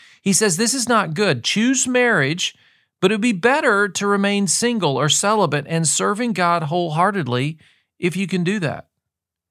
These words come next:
First Corinthians chapter seven, verse seventeen. "Nevertheless, each person should live as a believer in whatever situation the Lord has assigned to them, just as God has called them.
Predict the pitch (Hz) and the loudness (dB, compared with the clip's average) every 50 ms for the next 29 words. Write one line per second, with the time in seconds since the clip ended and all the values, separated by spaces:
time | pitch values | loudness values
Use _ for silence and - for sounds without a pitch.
0 | _ _ _ _ _ _ - 185 202 208 - - 208 202 196 185 196 202 202 196 | _ _ _ _ _ _ -2 0 0 0 0 -2 -2 -2 -2 -2 -4 -4 -4 -2
1 | - - - 170 170 190 - - 196 - - 185 170 175 180 170 147 165 175 156 | -4 -2 -2 0 -2 -2 -2 -2 -2 -2 0 0 -2 -2 -2 -2 -2 -2 -2 -2
2 | - - 165 156 156 160 139 - 143 120 110 104 - - - _ _ - 147 175 | -2 -2 -2 -2 -2 -4 -4 -4 -6 -6 -6 -8 -12 -16 -20 _ _ 2 2 4
3 | 202 233 285 277 269 208 180 151 151 160 156 - - - 220 254 285 285 - - | 4 4 2 2 2 2 2 2 2 0 -2 -4 -6 -4 -2 -2 -2 -2 -4 0
4 | - 262 247 226 - 240 240 226 196 - 208 202 190 185 196 196 202 196 175 160 | 2 2 2 2 0 -2 -4 -4 -4 -4 -4 -4 -2 -2 0 0 0 0 0 0
5 | 180 160 165 180 165 143 170 165 175 202 226 240 214 185 170 156 160 - - 160 | 0 0 0 0 0 0 0 2 2 2 0 0 -2 -2 -2 -2 -2 -2 0 0
6 | 156 151 147 147 160 170 202 214 254 277 233 - 254 240 - 226 214 214 208 196 | 2 2 2 2 2 2 2 0 0 -2 -2 -2 -4 -4 -2 0 2 2 2 2
7 | 151 190 196 196 185 180 180 185 185 170 160 147 160 143 - 190 185 185 185 185 | 0 0 0 0 0 0 0 0 0 0 0 -2 -2 -2 0 0 0 0 0 0
8 | 160 - 120 123 120 117 117 - - - _ _ - 190 214 226 - 277 285 - | -2 -2 -2 -4 -4 -6 -8 -12 -18 -20 _ _ 0 0 2 2 0 -2 -4 -4
9 | - - 180 170 175 170 165 151 - - - 175 160 151 135 131 120 107 98 | -2 0 2 2 2 0 0 -2 -4 -2 0 0 0 0 0 -2 -4 -6 -6